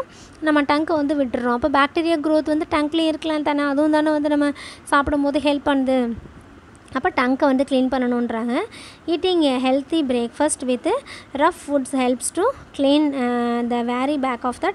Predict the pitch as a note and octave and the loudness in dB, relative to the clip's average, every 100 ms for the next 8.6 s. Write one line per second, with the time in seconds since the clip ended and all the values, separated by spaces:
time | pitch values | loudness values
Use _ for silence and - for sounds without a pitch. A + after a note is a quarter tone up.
0 | C#4+ A#3 A3 A#3 - - - - C4+ C4+ | -4 -6 -8 -10 -14 -20 -20 -8 -2 -2
1 | C#4+ G#4+ D4 C4 B3+ C#4 C#4 C4+ C4 D#4 | 0 -2 0 -2 0 0 0 -2 -2 -2
2 | C4 B3 - B3 B3+ B3+ B3+ C4 B3 C4+ | 0 -2 -4 -6 -4 -4 -2 -2 -4 -2
3 | B3+ B3 A#3 A3 A#3 A3+ A#3 A#3 F#4+ - | 0 0 -2 -4 -4 -4 -4 -2 -4 -6
4 | - - - C4 C#4+ D#4 - C#4+ B3+ C4+ | -16 -20 -10 2 2 2 -4 -4 0 0
5 | A#3+ A#3+ B3+ F#4+ A4+ - - C#4+ C4+ B3+ | 0 -2 -2 -2 -4 -8 -14 -4 0 2
6 | B3 B3 B3 B3 B3 A#3+ A3+ A3 D4 D4 | 2 2 0 0 0 0 -2 4 6 8
7 | C#4+ C4 B3 C4 B3+ A#3+ A#3 B3 C4+ D#4 | 6 4 2 0 -2 -2 0 0 0 0
8 | C4+ B3 B3+ B3+ C#4 D#4 | -2 -2 -4 -6 -4 -4